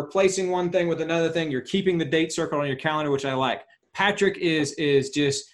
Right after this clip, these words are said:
going ahead and starting his, his, his transition season, racking up some miles, and, and already looking forward to next year, just sort of writing off the calendar. Me, I am embracing all the virtual challenges I can find and, and trying to find new and interesting ways to challenge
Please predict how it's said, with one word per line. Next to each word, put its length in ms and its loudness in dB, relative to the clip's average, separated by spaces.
going 220 2
ahead 120 2
and 100 -2
starting 400 0
his, 240 -2
his, 300 -2
his 160 -2
transition 480 -2
season, 320 0
racking 340 0
up 140 -4
some 120 -8
miles, 540 -2
and, 300 -6
and 140 -8
already 340 0
looking 300 -6
forward 180 -4
to 80 -6
next 300 -6
year, 140 -2
just 140 -6
sort 120 -6
of 100 -6
writing 220 -2
off 220 -8
the 60 -10
calendar. 300 -6
Me, 420 2
I 160 0
am 300 -2
embracing 640 -4
all 240 -4
the 120 -4
virtual 420 -4
challenges 500 -6
I 120 -4
can 160 -14
find 580 -6
and, 280 -12
and 200 -14
trying 240 -8
to 60 -10
find 360 -10
new 320 -4
and 80 -8
interesting 420 -12
ways 280 -8
to 80 -20
challenge 340 -12